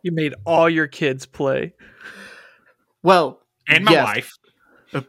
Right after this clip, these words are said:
Speaker 2: but then I realized that I could only trade with one of them.
Speaker 3: A day.
Speaker 2: A day.
Speaker 3: Yeah.
Speaker 2: Um, and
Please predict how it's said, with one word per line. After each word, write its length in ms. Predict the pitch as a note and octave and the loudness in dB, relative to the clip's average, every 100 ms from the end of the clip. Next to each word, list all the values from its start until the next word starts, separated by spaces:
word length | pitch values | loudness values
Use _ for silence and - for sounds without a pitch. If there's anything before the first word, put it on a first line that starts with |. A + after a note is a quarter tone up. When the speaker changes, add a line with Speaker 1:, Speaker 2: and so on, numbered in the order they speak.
| _ - | _ -2
Speaker 2:
but 180 | D3+ - | 0 2
then 160 | E3 | 2
I 80 | D#3+ | 2
realized 1080 | D3 C3+ D3+ C#3 C3 B2+ B2 A#2+ - - - _ _ _ _ _ _ _ _ _ _ _ _ _ _ - | 0 0 0 2 2 0 -2 -6 -10 -16 -20 _ _ _ _ _ _ _ _ _ _ _ _ _ _ -4
that 300 | C#3 C3+ C3 | 0 0 0
I 100 | C#3 | -2
could 200 | D3+ - | -2 -2
only 300 | B2 C3 C#3 | -2 -2 -2
trade 320 | - C#3+ C3+ | -4 -2 -2
with 180 | A2+ - | -6 -10
one 220 | G#2+ G#2+ | -8 -6
of 120 | A#2 | -6
them. 280 | D3+ D#3 G3 - _ _ _ _ _ _ _ _ _ _ _ _ _ _ _ _ _ _ _ _ _ _ | -4 -4 -6 -12 _ _ _ _ _ _ _ _ _ _ _ _ _ _ _ _ _ _ _ _ _ _
Speaker 3:
A 180 | D3+ D3+ | 0 0
day. 400 | B2+ B2 G2 - _ _ _ _ _ - | 0 -4 -6 -20 _ _ _ _ _ -4
Speaker 2:
A 100 | C#3 | -2
day. 400 | A#2+ B2 D3 G3 _ _ _ _ - | 0 0 -2 -6 _ _ _ _ -2
Speaker 3:
Yeah. 380 | C3+ C3 B2 A2+ | 2 2 2 -2
Speaker 2:
Um, 220 | A2 G#2+ _ _ _ _ _ _ _ | -6 -10 _ _ _ _ _ _ _
and 680 | C3 C3 C3 B2 A#2+ A2+ | -4 -2 -2 -4 -6 -10